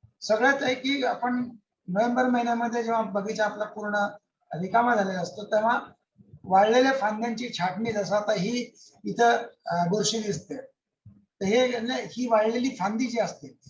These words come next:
याची काटक्या या तोडणं आवश्यक आहे, त्याचं प्रुनिंग. नाही तर काय होतं की ह्याच काटकीमुळे हे जे, अ, ह्याचे जे अंश असतात आपल्या बुरशीचे, ते पुढच्या पावसामध्ये पुन्हा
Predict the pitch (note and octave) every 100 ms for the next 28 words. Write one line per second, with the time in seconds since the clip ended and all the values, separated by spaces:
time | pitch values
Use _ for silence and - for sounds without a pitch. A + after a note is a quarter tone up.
0 | _ G3+ - - G3+ G3 B3 A#3+ A#3+ A#3
1 | A#3 - - F#3 F3 G#3+ A3 E3 F3 E3+
2 | D#3 A#2+ A2 - _ _ _ F3 A3+ G3+
3 | F3+ D#3+ F#3 G#3+ B3 B3 B3+ B3+ B3+ B3
4 | A3+ A#3+ A#3+ - - _ _ _ G3 F#3
5 | - A#3+ B3 G#3+ A3+ A3 A#3+ B3 - -
6 | - - F3+ F3 E3+ - - _ - F3
7 | A3+ A3 G#3+ G#3 - G#3 A#3 G#3 - G#3
8 | G3 - F#3 F#3 D#3 E3 D#3 F#3 D#3 D3
9 | - _ _ _ _ B3+ C4 G#3+ B3+ B3+
10 | C4 - G3 G3 G#3 G#3+ A3 A3 A3+ A#3+